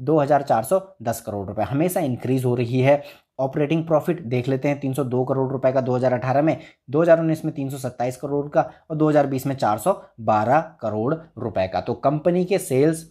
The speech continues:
ऑपरेटिंग प्रॉफिट इंक्रीज हुए हैं, जो कि पॉजिटिव इंडिकेटर है। रिलैक्सो फुटवियर्स लिमिटेड, जी हाँ दोस्तों, मैं तो कहता हूँ ये ऐसे शेयर हैं जहाँ पे आप लोग आंख बंद करके पैसा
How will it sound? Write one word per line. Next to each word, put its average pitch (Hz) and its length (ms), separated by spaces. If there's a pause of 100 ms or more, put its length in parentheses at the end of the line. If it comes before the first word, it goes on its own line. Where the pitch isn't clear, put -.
(120)
ऑपरेटिंग 127 440
प्रॉफिट 120 420
इंक्रीज 135 440
हुए 143 140
हैं, 160 300
जो 131 140
कि 143 140
पॉजिटिव 110 480
इंडिकेटर 123 480
है। 135 180 (300)
रिलैक्सो 147 640 (200)
फुटवियर्स 123 540 (120)
लिमिटेड, 104 420
जी 135 140
हाँ 131 200
दोस्तों, 117 280
मैं 127 180
तो 170 80
कहता 147 260
हूँ 160 160 (280)
ये 175 180
ऐसे 151 300
शेयर 131 280
हैं 143 100
जहाँ 127 200
पे 135 120
आप 127 240
लोग 135 220
आंख 131 280 (280)
बंद 131 260
करके 123 300
पैसा 123 420